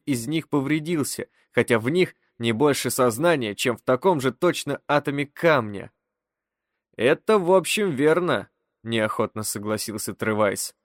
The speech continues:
«Но мы ушли от темы разговора. Мне нет дела до того, что вся Гея делит твою радость, Близ, но я не желаю разделять ее. Мы будем жить здесь,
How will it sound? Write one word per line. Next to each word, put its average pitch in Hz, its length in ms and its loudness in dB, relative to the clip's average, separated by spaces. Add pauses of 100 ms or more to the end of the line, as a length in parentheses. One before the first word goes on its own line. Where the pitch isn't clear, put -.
(380)
«Но 135 120 -4
мы 202 180 0
ушли 175 300 2
от 156 180 4
темы 139 280 2
разговора. 113 680 0 (140)
Мне 190 300 -2
нет 202 240 0
дела 160 300 4
до 143 160 0
того, 156 280 2
что - 220 -4
вся 143 300 0
Гея 147 380 2
делит 131 440 0
твою 131 320 4
радость, 117 480 0
Близ, 104 420 -6 (360)
но 214 120 -2
я 226 180 2
не 202 140 2
желаю 190 420 4
разделять 143 640 0
ее. 98 260 -8 (400)
Мы 214 180 0
будем 175 340 2
жить 151 260 -2
здесь, 117 480 2